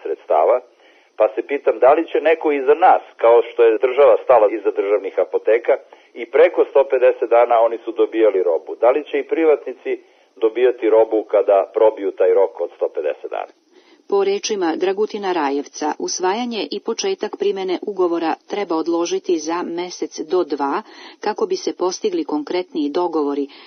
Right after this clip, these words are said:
Speaker 2: jer rok isplate od stotinu pedeset dana znači i veliki namet prema zaposlenima i veledrogerijama.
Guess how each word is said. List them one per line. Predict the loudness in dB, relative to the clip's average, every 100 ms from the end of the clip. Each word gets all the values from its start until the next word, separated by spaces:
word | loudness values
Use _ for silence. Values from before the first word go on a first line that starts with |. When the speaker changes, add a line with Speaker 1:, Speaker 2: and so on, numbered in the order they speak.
| -16
Speaker 2:
jer | -6 -2 -2 -4 -6
rok | -4 -6 -6
isplate | -10 -8 -6 -6 -6 -6
od | -8
stotinu | -8 -6 -4 -6
pedeset | -4 -6 -6 -6 -6
dana | -4 -4 -4
znači | -4 -4 -4 -6 -6
i | -4
veliki | -4 -4 -6 -4
namet | -4 -4 -6 -10 -10
prema | -6 -6 -4
zaposlenima | -6 -6 -8 -8 -6 -4 -4 -4
i | -6 -6
veledrogerijama. | -4 -4 -4 -6 -6 -8 -6 -6 -6 -10